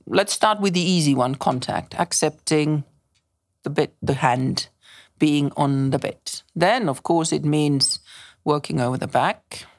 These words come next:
and then also accepting the, uh, exercises. The higher up we go, the more difficult it is. So in comes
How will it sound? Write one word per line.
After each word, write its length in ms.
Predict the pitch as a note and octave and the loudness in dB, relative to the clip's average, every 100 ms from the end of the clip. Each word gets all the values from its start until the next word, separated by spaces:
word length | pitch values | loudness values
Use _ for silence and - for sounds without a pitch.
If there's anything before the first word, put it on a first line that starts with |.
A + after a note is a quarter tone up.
| _ _ - - | _ _ -20 -2
and 280 | E3+ F3 F3 | 0 2 2
then 240 | G3 G#3 | 2 2
also 760 | F#3 G3 G3 - G3+ G3+ G#3 G3 | 0 0 0 0 0 2 0 2
accepting 960 | F3+ F3 - F#3 - - F#3+ F#3+ G3 F3+ | 0 0 0 0 -4 -2 0 2 0 0
the, 320 | F3+ F3+ F#3 | -2 0 0
uh, 140 | F3+ - | 0 0
exercises. 920 | F#3+ - E3 - C3 - - - - - - - - - | -2 -2 -2 -2 -4 -6 -4 -4 -4 -10 -20 -20 -20 -8
The 100 | - | -2
higher 320 | D#3 D#3 D3+ D#3 | 0 2 2 0
up 120 | D#3 | -2
we 180 | D#3 D#3 | -4 -2
go, 420 | D3+ D#3+ F3 G#3 | 0 2 2 0
the 140 | G#3+ E3 | -2 -2
more 200 | E3 D3+ | -2 0
difficult 540 | D3+ C#3+ D3 - D#3+ | -2 -4 -4 -4 -2
it 140 | D#3+ D#3+ | 0 0
is. 180 | - - | 0 0
So 480 | - B2+ D3 D3+ D3+ | 0 0 2 0 0
in 220 | D#3 D3+ | 0 0
comes 500 | C#3+ D3+ D3 C#3+ - | 2 0 0 0 -2